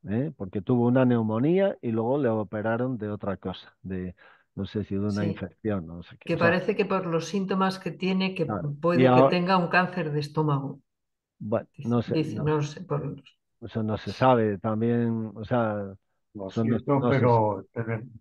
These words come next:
Speaker 1: Mm.
Speaker 3: tenemos que dejar la reunión, Antonio.
Speaker 1: Sí,
Speaker 2: Sí.
Speaker 1: sí.
Speaker 3: Otra vez programa tres horas.
Speaker 1: Sí,
Speaker 3: Yo
Speaker 1: sí.
Speaker 3: solo quiero agradecer a todos vuestra asistencia y vuestras aportaciones. Ha sido una reunión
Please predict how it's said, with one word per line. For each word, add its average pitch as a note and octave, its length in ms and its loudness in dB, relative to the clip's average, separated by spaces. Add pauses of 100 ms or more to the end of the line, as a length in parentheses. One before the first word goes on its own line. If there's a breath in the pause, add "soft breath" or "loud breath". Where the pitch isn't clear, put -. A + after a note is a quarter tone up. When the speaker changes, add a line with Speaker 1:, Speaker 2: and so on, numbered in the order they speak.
(260)
Speaker 1:
Mm. G#2 300 0 (100)
Speaker 3:
tenemos B2+ 440 -4
que C#3 100 -6
dejar A#2 340 0
la G#2+ 120 0
reunión, A2 500 -2
Antonio. A2+ 580 -4 (160)
Speaker 1:
Sí, C#3+ 140 4
Speaker 2:
Sí. D#3 220 -2
Speaker 1:
sí. C#3+ 100 4
Speaker 3:
Otra A#2+ 300 4
vez B2+ 240 -2
programa D3+ 580 2
tres A2 260 -4
horas. D#3 300 0 (420 soft breath)
Speaker 1:
Sí, D3+ 280 8
Speaker 3:
Yo C3+ 280 4
Speaker 1:
sí. - 80 -20 (160)
Speaker 3:
solo D3+ 440 -2
quiero D#3 520 -2
agradecer B2 600 0
a C3 120 2
todos C#3+ 540 -4 (580)
vuestra B2 360 -4
asistencia C3+ 880 -2 (400)
y C#3+ 120 -6
vuestras B2 420 -2
aportaciones. A2+ 960 -4
Ha C3 100 -4
sido B2+ 280 -4
una A#2+ 160 2
reunión B2 640 -2